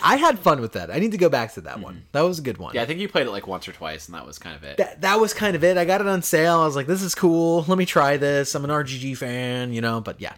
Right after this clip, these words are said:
Speaker 1: didn't, didn't get too hard into it.
Speaker 2: Hmm.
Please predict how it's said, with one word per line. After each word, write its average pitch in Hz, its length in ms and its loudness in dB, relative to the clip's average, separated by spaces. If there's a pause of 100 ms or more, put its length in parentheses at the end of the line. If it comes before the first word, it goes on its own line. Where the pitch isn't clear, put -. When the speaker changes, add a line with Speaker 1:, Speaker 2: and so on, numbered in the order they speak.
(100)
Speaker 1:
didn't, 104 300 -6 (100)
didn't 110 200 -4
get 98 120 -8
too 92 140 -10
hard 76 200 -10
into 90 180 -14
it. 60 100 -18 (360)
Speaker 2:
Hmm. 90 320 -16